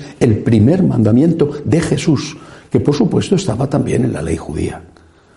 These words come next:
Amar a Dios sobre todas las cosas. Primero Dios. Esto es una gran revolución hoy. Dicen que antes,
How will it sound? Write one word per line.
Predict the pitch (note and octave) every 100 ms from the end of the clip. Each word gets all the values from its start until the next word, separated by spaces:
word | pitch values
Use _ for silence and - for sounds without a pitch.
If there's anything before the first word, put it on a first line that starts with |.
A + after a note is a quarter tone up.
| _ _
Amar | - F#2+ A#2+ C3+
a |
Dios | G2+ A#2+ B2
sobre | - F2 E2+ C#2
todas | - C#3 - - -
las | - -
cosas. | - - -
Primero | - - A#2 A#2 D#3+ E3+ E3 -
Dios. | - - - - - _ _ _ _ _ _ _ _ _ _ _ - - - - _ _ _ -
Esto | - D3+
es | D#3 D#3
una | - - - -
gran | D2 - E2 - -
revolución | - E2+ D2+ D2+ D2 D2 - - - - E2 - - - _ -
hoy. | D2 F3 E3+ - - - _ _ _ _ _ _ _ _ _ _ _ - - - - - _ _
Dicen | - A#2+ D3 - E3+ E3
que | C#3 B2
antes, | D3 - C3 - - -